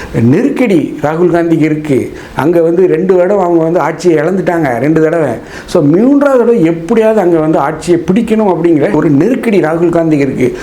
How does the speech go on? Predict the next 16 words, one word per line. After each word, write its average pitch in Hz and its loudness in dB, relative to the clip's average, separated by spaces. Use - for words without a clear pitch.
So, - -2
அப்படி 185 0
இருக்கும்போது 156 0
ஒரே 254 2
கல்லுல 196 0
ரெண்டு 170 0
மாங்காய் 170 0
போடலாம் 139 -2
அப்படின்னு 131 -2
ராகுல் 156 0
சிந்திக்கிறாரு. 131 0
ராகுல் 170 0
காந்தி 160 0
இந்த 147 2
பக்கம் 160 -2
தமிழ்நாட்டுல 160 -2